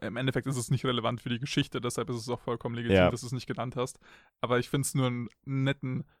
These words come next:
Speaker 1: Fun-Fact, dass es darin halt eben eingebettet ist. Und wenn ich mich jetzt nicht hund-, also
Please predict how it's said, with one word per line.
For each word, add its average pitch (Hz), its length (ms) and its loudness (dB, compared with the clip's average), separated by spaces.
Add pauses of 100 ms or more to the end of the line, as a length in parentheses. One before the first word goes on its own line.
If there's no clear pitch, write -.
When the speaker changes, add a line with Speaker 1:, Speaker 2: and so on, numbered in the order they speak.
Speaker 1:
Fun-Fact, 131 460 0
dass 127 120 -2
es 131 140 -6
darin 127 320 2
halt 123 140 -4
eben 123 160 -2
eingebettet 120 500 -2
ist. - 140 -10
Und 123 320 -4
wenn 139 180 0
ich 131 140 -8
mich 131 100 -4
jetzt 131 180 -4
nicht - 200 -10 (180)
hund-, 151 240 2
also 120 160 0